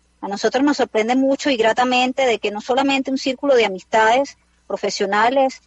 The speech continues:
de diferentes áreas han querido ser voluntarios facilitadores, y extiendo, aprovecho la oportunidad para extender a todos los que nos escuchan, eh, esa invitación,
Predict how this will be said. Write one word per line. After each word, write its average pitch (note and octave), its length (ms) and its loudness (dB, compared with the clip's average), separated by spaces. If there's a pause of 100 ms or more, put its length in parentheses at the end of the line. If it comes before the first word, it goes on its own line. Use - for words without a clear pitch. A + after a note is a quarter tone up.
(220)
de G3+ 100 -4
diferentes G#3+ 480 0
áreas C4 380 2
han A#3 100 -2
querido B3 240 0
ser B3 180 -2
voluntarios A3+ 760 -2 (240)
facilitadores, G#3 800 0
y G3 80 0
extiendo, G#3+ 460 -2
aprovecho C4 320 -4
la C4 40 0
oportunidad G3 420 -4
para C4 140 2
extender G#3 560 -2
a A#3+ 80 0
todos G#3 180 -2
los C4 100 -2
que B3+ 120 0
nos G3+ 140 -4
escuchan, B3 560 -4 (440)
eh, G3+ 340 2
esa G#3+ 180 -4
invitación, C#4 680 0